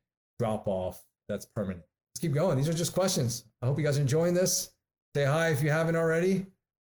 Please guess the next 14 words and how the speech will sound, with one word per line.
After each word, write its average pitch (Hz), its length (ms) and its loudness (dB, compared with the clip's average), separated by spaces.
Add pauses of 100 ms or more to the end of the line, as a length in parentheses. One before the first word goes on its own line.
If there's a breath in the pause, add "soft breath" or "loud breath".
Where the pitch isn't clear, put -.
(200)
And, 135 760 0
um, 127 560 0 (240)
love 139 160 0
to 135 80 0
hear 151 100 2
what 131 120 0
you 139 60 0
guys 139 140 2
are 135 80 2
up 156 140 0
to. 110 200 -2 (840)
I 120 140 0
just 123 280 0
mentioned 127 580 0